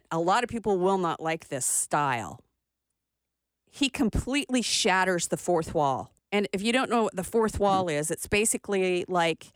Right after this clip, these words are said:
if, if there's a play going on, uh, on stage and they suddenly stop the play and they speak directly to the audience. It's that kind of thing. So this guy starts off right away. And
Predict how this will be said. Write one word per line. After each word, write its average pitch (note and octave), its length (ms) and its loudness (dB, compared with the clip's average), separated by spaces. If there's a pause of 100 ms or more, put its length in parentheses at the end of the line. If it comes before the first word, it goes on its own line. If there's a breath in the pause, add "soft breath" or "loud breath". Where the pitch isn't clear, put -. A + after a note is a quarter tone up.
(480 soft breath)
if, F#3+ 140 -4 (240)
if F#3 160 -4
there's F#3+ 180 2
a F3+ 60 0
play A#3 340 2
going G3 300 2
on, F3+ 200 4
uh, E3+ 100 2 (100)
on F3+ 180 2
stage F#3 580 2
and F3 140 2
they E3+ 80 2
suddenly G#3 420 2
stop G3+ 480 0 (440)
the F#3 140 -6
play G#3 300 2
and F3+ 120 2
they E3 100 0
speak - 280 -2
directly F#3+ 440 2
to F#3 160 0
the D#3+ 160 2
audience. - 560 -2
It's - 160 -4
that E3+ 200 2
kind C3+ 260 -6
of - 80 -12
thing. - 300 -12 (240)
So - 160 -2
this D4+ 220 0
guy C4+ 200 2
starts G#3 420 0
off F3 200 2
right G3 320 4
away. B2+ 520 -2 (400)
And F#3+ 640 2